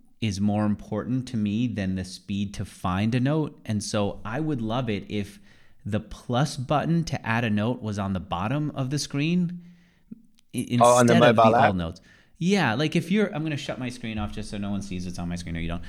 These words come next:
Speaker 1: But, you know, you just wanna quickly grab and just take a quick note and, and go.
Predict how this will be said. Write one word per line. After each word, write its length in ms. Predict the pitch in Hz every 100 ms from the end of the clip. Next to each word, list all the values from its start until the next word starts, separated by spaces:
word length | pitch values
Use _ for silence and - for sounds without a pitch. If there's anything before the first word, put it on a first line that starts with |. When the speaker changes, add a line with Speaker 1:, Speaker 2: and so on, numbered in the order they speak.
| - -
Speaker 1:
But, 220 | 147 - - - -
you 100 | 156
know, 60 |
you 140 | 170 170
just 200 | 214 240
wanna 160 | 226
quickly 320 | - 190 180 156
grab 500 | - 139 156 175 -
and 140 | 135 127
just 200 | 123 -
take 200 | 175 170
a 60 |
quick 340 | - - 147 -
note 420 | 113 113 98 -
and, 420 | - 127 117 113 113
and 180 | 107
go. 380 | 98 110 73 85